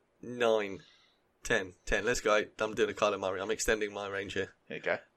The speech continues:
Speaker 1: I, there's no way I'm getting three. Three feet off the floor is phenomenal.
Speaker 2: Average.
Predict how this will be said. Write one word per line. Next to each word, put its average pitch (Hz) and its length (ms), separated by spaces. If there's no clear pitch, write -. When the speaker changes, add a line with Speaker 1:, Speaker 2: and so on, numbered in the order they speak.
Speaker 1:
I, - 200
there's 107 160
no 107 240
way 95 160
I'm 92 140
getting - 180
three. - 220
Three 285 280
feet 254 320
off - 220
the 180 80
floor 180 360
is 135 100
phenomenal. 170 720
Speaker 2:
Average. 120 440